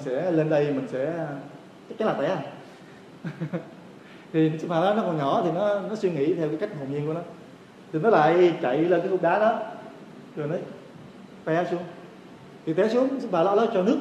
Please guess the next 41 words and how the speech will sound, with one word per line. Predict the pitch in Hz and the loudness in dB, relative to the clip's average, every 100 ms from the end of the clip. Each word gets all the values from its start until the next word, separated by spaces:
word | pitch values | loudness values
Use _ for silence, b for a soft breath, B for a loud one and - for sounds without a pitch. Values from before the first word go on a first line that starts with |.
| - | 4
vào | 165 131 | 4 4
cái | 131 | 0
bụng | 147 127 | -4 -2
của | 156 | -2
nó. | 196 175 - - - - - - - - - - - - - - - | -2 -6 -16 -18 -20 -20 -20 -20 -20 -20 -20 -20 -20 -20 -20 -12 2
Thì | 175 | 4
lúc | 156 | 4
đó | 165 180 214 220 - - - - - - - | 4 4 4 2 -2 -8 -16 -18 -20 -14 -4
có | |
một | 269 190 | 0 4
cái | |
điều | 190 151 | 6 6
gì | 143 | 4
đó | 180 - | 2 2
khiến | 214 | 0
nó, | 220 | 0
nó, | 214 - - | -2 -4 -12
nó | - | -8
nói, | 226 | -6
"Astaghfirullah", | 220 - 247 214 214 220 185 | -6 -2 -2 2 2 4 2
nó | 185 | 0
còn | 175 | -2
nhỏ | 170 | 0
nó | 208 | 0
là, | 233 | 0
"Astaghfirullah. | 226 269 - 214 226 196 156 B B B - - - | 2 2 4 4 4 4 0 B B B -20 -16 0
Mình | 190 202 | 2 4
đã | 208 - | 4 6
cố | 311 | 4
tình | 220 196 | 4 4
làm | 185 | 4
như | 196 | 4
vậy." | 214 180 202 - - - - - - - - - - - - - - - - | 6 6 4 -2 -12 -16 -18 -20 -20 -20 -20 -20 -20 -20 -20 -20 -20 -18 -6
Rồi | 160 | -2
nó | 202 | 0
chạy | 156 147 | 2 4
về | 170 175 | 4 4
nhà, | 151 135 131 | 2 0 0
nó | |
lên | 156 147 | 0 0
nhà. | 135 120 | -2 -6